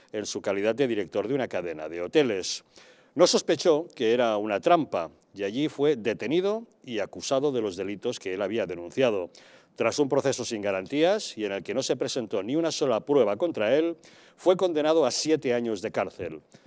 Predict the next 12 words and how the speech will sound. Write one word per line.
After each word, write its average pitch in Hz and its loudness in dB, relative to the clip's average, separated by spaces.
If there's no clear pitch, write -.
Estuvo 127 0
detenido 139 0
en 95 -10
Cien 120 -2
y 107 -4
Aldabó, 110 0
en 98 -8
la 92 -6
prisión 120 -4
de 101 -2
la 131 -2
Condesa 107 -4